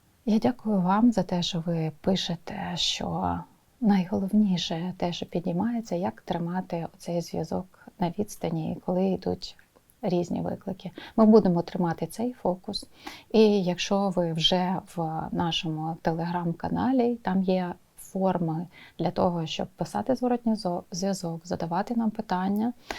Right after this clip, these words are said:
Ми викладаємо там інструменти, е, підтримуючі матеріали і вправи, то, будь ласка, пишіть нам. Якщо ви ще не там,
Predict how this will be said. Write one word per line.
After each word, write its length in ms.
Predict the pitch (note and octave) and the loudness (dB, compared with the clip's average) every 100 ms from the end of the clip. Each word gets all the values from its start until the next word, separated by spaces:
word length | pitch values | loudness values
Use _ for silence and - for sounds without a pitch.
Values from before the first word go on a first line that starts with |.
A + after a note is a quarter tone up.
| - - - | -12 -6 2
Ми 140 | G3+ | 4
викладаємо 600 | G3 F#3+ F#3 F#3 F#3 F3 | 4 2 2 2 2 0
там 220 | F3 F3 | 0 2
інструменти, 1120 | A3+ A#3 - A3+ G3+ G3 F#3+ F#3 F3+ E3+ E3+ E3 - - - - _ - | 2 0 0 2 4 2 2 0 -2 -4 -4 -6 -12 -20 -20 -20 _ -2
е, 260 | F3 F3 E3+ | 0 0 -2
підтримуючі 1040 | F#3+ - - G3 A3+ A3 F#3+ F#3 F#3 - F3+ | -4 -4 0 2 2 2 2 2 0 -2 0
матеріали 1080 | G#3 - G3+ F3+ F#3 F#3 F3+ E3 D#3+ E3 F3 A3 - | 0 -2 -2 -2 -2 -2 -2 -2 -4 -4 -6 -8 -6
і 440 | - F3+ F3 E3+ D#3+ | -2 0 0 0 -2
вправи, 600 | - - F3+ F#3 G3+ C#4+ - - - - | -6 0 0 0 0 -2 -4 -16 -16 0
то, 140 | D#4 | 4
будь 180 | A3 F#3 | 6 4
ласка, 540 | F#3 F#3 F#3 - G#3 - - - - | 2 0 -4 -6 -6 -8 -16 -10 2
пишіть 520 | A3+ - F3+ E3 - | 2 4 0 0 0
нам. 320 | F3 F#3+ F3 - | 0 0 -2 -2
Якщо 280 | G#3 - A#3+ | -4 2 2
ви 100 | G3 | 2
ще 220 | - F#3 | 0 -2
не 140 | F3+ | -2
там, 420 | F3+ G#3+ A#3+ B3+ | -2 0 4 4